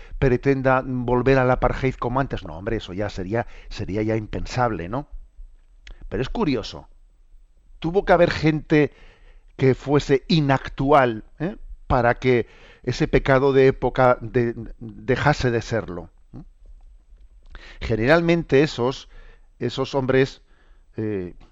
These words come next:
suelen ser los santos. Y ahora no, no, no me refiero a Mandela, ¿eh? que no estoy haciendo aquí yo ningún proceso de, de canonización de él.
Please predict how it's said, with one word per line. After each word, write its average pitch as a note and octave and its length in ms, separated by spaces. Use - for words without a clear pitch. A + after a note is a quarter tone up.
suelen C#3+ 380
ser D3+ 180
los A#2+ 180
santos. C3+ 640
Y A#2 100
ahora A2+ 140
no, B2 120
no, A#2+ 100
no G#2+ 140
me A#2+ 100
refiero A2+ 300
a G#2+ 40
Mandela, F#2+ 460
¿eh? C3+ 60
que A2 100
no G#2 60
estoy B2 180
haciendo A#2 280
aquí A#2+ 180
yo A#2+ 100
ningún A#2+ 300
proceso A#2 540
de, G#2+ 240
de B2+ 140
canonización A#2+ 720
de A2+ 140
él. G2+ 140